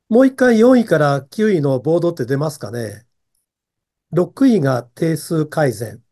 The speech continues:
五位が保育団体、保育三団体、保護連の研修会。そして四位が基本的な公定価格の考え方。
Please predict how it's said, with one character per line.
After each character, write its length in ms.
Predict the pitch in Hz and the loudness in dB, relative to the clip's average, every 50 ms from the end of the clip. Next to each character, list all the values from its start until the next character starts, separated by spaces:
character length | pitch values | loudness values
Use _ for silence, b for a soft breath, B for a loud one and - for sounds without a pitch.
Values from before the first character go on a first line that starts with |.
| _ _ _ _ _ _ _ _ _ | _ _ _ _ _ _ _ _ _
五 160 | 202 226 240 | 2 2 4
位 140 | 233 196 151 | 4 2 0
が 300 | 156 170 170 147 127 - | 0 0 0 -2 -2 -2
保 140 | - 175 | -2 -2
育 160 | 170 170 175 151 | -2 0 -2 -2
団 220 | 151 156 151 143 | -2 -2 -2 -2
体、 220 | 135 127 117 117 _ _ _ _ _ _ | -2 -4 -4 -8 _ _ _ _ _ _
保 80 | 185 165 | -6 -6
育 80 | 165 | -6
三 220 | - - 165 165 156 | -4 -4 -4 -2 -2
団 160 | 170 151 143 | -2 -4 -2
体、 160 | - 131 127 | -4 -8 -6
保 140 | - - 123 | -6 -6 -6
護 100 | 131 143 | -2 -2
連 160 | 151 139 120 | -2 -2 -2
の 100 | 117 107 | -6 -8
研 200 | - - 123 127 | -8 -6 -6 -6
修 200 | 123 - 139 127 | -6 -6 -8 -8
会。 320 | - - 151 160 123 117 123 _ _ - - - _ _ _ _ _ _ _ _ _ | -6 -6 -6 -6 -6 -8 -12 _ _ -20 -20 -20 _ _ _ _ _ _ _ _ _
そ 140 | - 185 156 | -8 -8 -8
し 120 | - - | -8 -2
て 340 | - 214 208 185 135 - _ _ _ _ _ - | 0 2 2 2 0 -4 _ _ _ _ _ 0
四 180 | 190 214 220 | 2 2 4
位 120 | 208 185 151 | 2 2 0
が 120 | 156 156 | -2 -2
基 140 | 160 175 147 | -2 -4 -4
本 160 | 165 170 165 | -4 -4 -4
的 180 | 170 156 - 156 | -6 -6 -4 -4
な 80 | 143 | -4
公 160 | 147 160 165 | -4 -4 -4
定 100 | 156 165 | -4 -2
価 140 | 147 175 151 | -4 -4 -6
格 220 | 143 135 - - 117 | -8 -10 -14 -14 -14
の 80 | 113 | -10
考 260 | - 139 143 143 139 | -6 -6 -4 -2 -4
え 40 | 139 | -4
方。 420 | 131 139 127 - 131 139 143 - | -4 -6 -6 -4 -6 -6 -6 -10